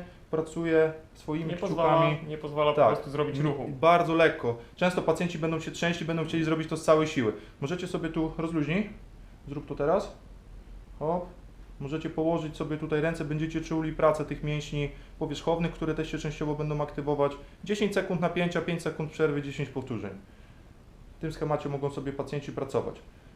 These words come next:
Speaker 1: I to jest pozycja, którą sobie później będą przenosić do pracy, do pozycji siedzącej. Będą się uczyć ustawiać tą głowę w lekkim potakiwaniu górnych segmentów szyjnych, tak jakby chcieli zrobić lekki ruch potakiwania,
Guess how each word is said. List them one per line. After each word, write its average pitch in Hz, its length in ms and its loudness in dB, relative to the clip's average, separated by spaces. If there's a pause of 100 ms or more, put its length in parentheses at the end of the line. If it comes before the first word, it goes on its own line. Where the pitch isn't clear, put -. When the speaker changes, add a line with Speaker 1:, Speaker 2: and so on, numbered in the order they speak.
(120)
Speaker 1:
I 139 40 -10
to 180 120 2
jest 202 140 2
pozycja, 190 340 -2
którą 175 260 0
sobie 170 220 -2
później 175 480 0 (120)
będą 160 240 0
przenosić 160 440 -2
do 147 80 0
pracy, 160 340 4
do 151 80 0
pozycji 147 380 -6
siedzącej. 160 680 0 (300)
Będą 151 220 -2
się 151 160 -2
uczyć 165 340 0
ustawiać 156 360 0
tą 151 140 -2
głowę 151 240 2
w 143 40 0
lekkim 151 300 0
potakiwaniu 147 600 -2
górnych 143 260 -2
segmentów 143 420 -4
szyjnych, 156 420 -2
tak 143 120 -6
jakby 139 200 -6
chcieli 139 260 -4
zrobić 139 320 -4
lekki 143 260 -2
ruch 139 100 -4
potakiwania, 143 680 0